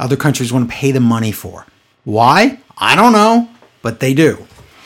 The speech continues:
So that's why that's being produced. SmackDown and Raw, that's five more hours of content that they have to put out.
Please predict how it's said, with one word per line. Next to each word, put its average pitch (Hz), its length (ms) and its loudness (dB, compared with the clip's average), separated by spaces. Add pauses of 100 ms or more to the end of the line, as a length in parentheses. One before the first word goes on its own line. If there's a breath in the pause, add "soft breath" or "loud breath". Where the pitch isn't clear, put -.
(640 loud breath)
So - 140 -10
that's 202 240 2
why 175 140 2
that's 160 260 -2
being 113 220 -4
produced. 98 580 -8 (120)
SmackDown 175 720 0
and 202 160 2
Raw, 117 240 0
that's 135 240 -4
five 151 460 0
more 123 220 0
hours 104 260 -4
of 104 80 -12
content 110 460 -6
that 107 100 -10
they 120 60 -6
have 104 120 -8
to 104 60 -12
put 101 180 -6
out. 101 300 -8